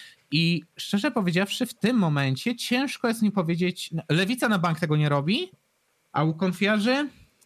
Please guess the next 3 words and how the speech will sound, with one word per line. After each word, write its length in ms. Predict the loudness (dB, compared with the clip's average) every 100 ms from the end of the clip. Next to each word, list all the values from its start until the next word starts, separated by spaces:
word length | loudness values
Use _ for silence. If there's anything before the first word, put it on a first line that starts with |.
| _ _ _ _ _ _ _ _ -4
zależy 460 | 0 2 0 0
pewnie, 640 | 0 2 2 2 2 0 -2 -6 -12 -16
który 520 | -6 0 2 2 4